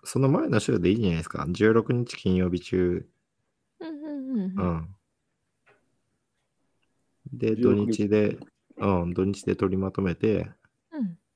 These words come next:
Speaker 1: もう編集高に入ってもらう。
Speaker 2: うん。
Speaker 1: うん。使える状態にし始めてもらう感じ。
Speaker 2: うんうんうん。
Speaker 1: うん。
Speaker 3: じゃあ、プレゼントを提供してくれる方は、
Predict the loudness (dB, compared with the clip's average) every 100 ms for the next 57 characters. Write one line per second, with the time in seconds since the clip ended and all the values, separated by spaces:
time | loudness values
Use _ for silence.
0 | _ _ -4 -2 -2 -8 _ _ -4 -2
1 | -2 -4 -4 -4 -6 -8 -6 -8 -10 _
2 | _ _ -20 _ -6 -4 -4 -6 -8 -14
3 | _ _ _ _ 0 0 0 _ _ _
4 | -10 -8 -8 -12 _ _ _ _ -8 -4
5 | -4 -4 -6 -6 -6 -6 -8 -12 _ _
6 | _ _ -12 -8 -6 -8 -10 -10 -10 -10
7 | -12 -14 -18 -18 _ _ _ -4 -2 -2
8 | -6 -10 -12 -16 -16 -14 -14 -14 _ _
9 | _ _ _ -6 -4 -2 2 2 2 -2
10 | -2 -2 -2 -2 -2 -2 -4 -4 -6 -2
11 | -2 -2 -6 -6 -4 -2 -2 -2